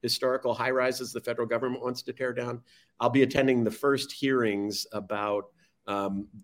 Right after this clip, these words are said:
that the government, the federal government is doing, the Department of General Services is doing,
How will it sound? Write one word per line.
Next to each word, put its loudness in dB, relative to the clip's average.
that 6
the 4
government, 4
the -6
federal 2
government 0
is -4
doing, 0
the -2
Department -4
of -6
General -2
Services -4
is -10
doing, -4